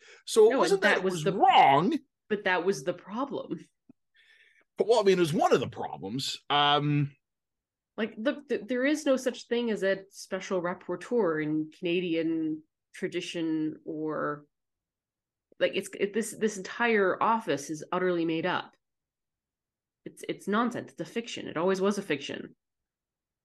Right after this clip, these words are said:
Speaker 1: I think for the last couple of weeks, well, I think certainly since last week, for maybe ten days, I think my friend had it exactly right. Like, the inevitable thing took longer than it should have. Like, it's just,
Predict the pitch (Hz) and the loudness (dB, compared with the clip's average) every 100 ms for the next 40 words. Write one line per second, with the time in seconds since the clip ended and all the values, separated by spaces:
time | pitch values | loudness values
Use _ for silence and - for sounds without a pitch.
0 | - 147 339 - 226 190 127 113 120 - | -14 -10 -8 -4 0 2 4 2 0 -4
1 | - 110 113 90 82 95 90 - - - | -6 -4 -4 -4 -4 -6 -8 -10 -10 -12
2 | _ _ _ _ _ _ _ _ _ _ | _ _ _ _ _ _ _ _ _ _
3 | _ _ _ _ 202 285 294 269 226 - | _ _ _ _ 2 6 6 6 4 0
4 | _ _ _ - 370 359 - 240 240 202 | _ _ _ -6 -2 2 2 4 2 2
5 | 185 143 - 160 139 101 107 107 - - | 2 2 2 2 2 0 2 2 0 -8
6 | 78 - - - - - 151 147 135 - | -10 -12 -18 -18 -18 -2 2 4 6 4
7 | 127 110 92 85 67 - - _ _ _ | 4 4 4 2 -2 -8 -16 _ _ _
8 | - _ _ _ _ - 143 196 180 143 | -20 _ _ _ _ -2 2 4 4 4
9 | 147 131 107 104 98 92 87 82 87 82 | 4 4 4 4 2 0 -2 -2 -2 -2
10 | 90 73 76 64 - 85 85 98 95 95 | -4 -4 -4 -6 -6 -6 -2 2 2 2
11 | 85 80 82 98 85 82 95 78 87 82 | 2 0 -2 -2 -4 -2 -4 -2 -2 -2
12 | 78 78 73 69 - 69 62 90 107 113 | -2 -6 -6 -4 -2 -2 -2 -2 0 -2
13 | - 120 120 110 - - | -2 2 2 2 -2 -6